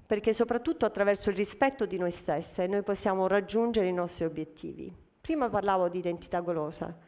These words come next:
Sono stata la prima speaker donna che è stata chiamata sul palco centrale a parlare. Per cui io mi sono detta, "Di cosa parlo?" Perché secondo me c'è una, eh, responsabilità nei confronti di chi,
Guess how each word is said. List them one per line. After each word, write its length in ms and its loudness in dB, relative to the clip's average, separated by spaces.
Sono 160 2
stata 220 4
la 120 6
prima 260 0
speaker 420 -4
donna 440 -2
che 100 -8
è 20 -6
stata 240 -4
chiamata 680 0
sul 200 -4
palco 320 0
centrale 460 -2
a 40 -2
parlare. 560 -6
Per 140 -4
cui 160 -2
io 60 -4
mi 80 -4
sono 180 -6
detta, 320 -6
"Di 120 -14
cosa 260 0
parlo?" 380 -2
Perché 480 -2
secondo 420 0
me 140 4
c'è 340 4
una, 1300 0
eh, 60 -16
responsabilità 1000 0
nei 160 -4
confronti 500 -4
di 220 -6
chi, 500 -4